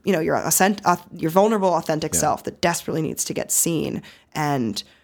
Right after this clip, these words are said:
Speaker 1: um, feel connected to and, and feel vulnerable, and the, the person that people know you as, or most people know you as, and, and are constantly showering you with love for being, um, or criticism
Speaker 2: And
Speaker 1: for
Speaker 2: do you
Speaker 1: being.
Speaker 2: think that that, uh,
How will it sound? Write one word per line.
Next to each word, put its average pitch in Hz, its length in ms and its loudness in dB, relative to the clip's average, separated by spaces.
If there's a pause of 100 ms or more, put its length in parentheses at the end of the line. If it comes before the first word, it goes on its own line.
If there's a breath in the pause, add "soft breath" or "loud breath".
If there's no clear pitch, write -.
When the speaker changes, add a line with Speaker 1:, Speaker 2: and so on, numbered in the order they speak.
(160 soft breath)
Speaker 1:
um, - 300 -6
feel 156 200 0
connected 160 560 -4
to - 260 -4
and, - 260 -8
and 160 120 -6
feel 151 140 0
vulnerable, 170 540 0
and 151 360 -4 (600)
the, 175 100 -4 (160)
the 160 80 -2
person - 460 -2
that - 320 -6
people 170 240 -4
know 165 220 0
you 160 180 0
as, 58 280 -2
or 87 40 -4
most 156 200 -2
people - 240 -6
know 151 100 -2
you 160 180 -2
as, - 200 -2
and, - 160 -8
and 156 100 -4
are - 80 -4
constantly 156 460 -2
showering 139 420 0
you 151 220 -4 (680)
with 185 180 -4
love 170 180 2
for 156 160 -4
being, - 400 -4 (480 loud breath)
um, 160 220 -2
or 175 220 2
criticism 196 640 -2
Speaker 2:
And 90 140 -4
Speaker 1:
for 92 80 -2
Speaker 2:
do 110 100 -2
you 123 60 -2
Speaker 1:
being. 85 160 -4
Speaker 2:
think 80 160 -12
that 80 320 -6
that, 76 60 -10
uh, 78 320 -8